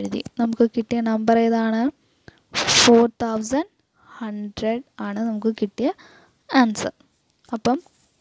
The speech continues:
ഫോർ തൗസൻഡ് നയൻറ്റി നയൻ കഴിഞ്ഞിട്ടുള്ള ആൻസർ എന്ന് പറയുന്നത് ഫോർ തൗസൻഡ് ആൻഡ് ഹൺഡ്രഡ് ആണ്. ഓക്കെ, അതുപോലെ കുറേ നമ്പേഴ്സ് ഉണ്ട്. സെവൻ തൗസൻഡ് നയൻറ്റി നയൻ കഴിഞ്ഞിട്ടുള്ള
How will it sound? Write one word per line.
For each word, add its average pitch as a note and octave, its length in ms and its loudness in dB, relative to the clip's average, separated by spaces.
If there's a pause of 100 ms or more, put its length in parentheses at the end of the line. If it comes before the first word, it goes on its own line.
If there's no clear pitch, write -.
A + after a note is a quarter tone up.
(120)
ഫോർ B3 200 -2 (140)
തൗസൻഡ് C4 580 0
നയൻറ്റി A#3 400 -2
നയൻ C4+ 180 2 (120)
കഴിഞ്ഞിട്ടുള്ള A#3+ 500 2 (160)
ആൻസർ G3+ 340 -4
എന്ന് A3 220 2
പറയുന്നത് G#3 540 0 (680)
ഫോർ A#3 180 8 (140)
തൗസൻഡ് G#3+ 360 -4 (360)
ആൻഡ് D#4 240 -8 (280)
ഹൺഡ്രഡ് A3 500 -4
ആണ്. G3 140 -12 (420)
ഓക്കെ, C#4+ 240 -2 (880)
അതുപോലെ C#4 320 6 (100)
കുറേ C4 200 6 (260)
നമ്പേഴ്സ് A#3+ 500 0
ഉണ്ട്. G3 200 -10 (280)
സെവൻ B3 360 -2 (160)
തൗസൻഡ് C4+ 500 2 (360)
നയൻറ്റി A#3+ 300 0 (100)
നയൻ A#3+ 240 -2 (180)
കഴിഞ്ഞിട്ടുള്ള A#3+ 500 0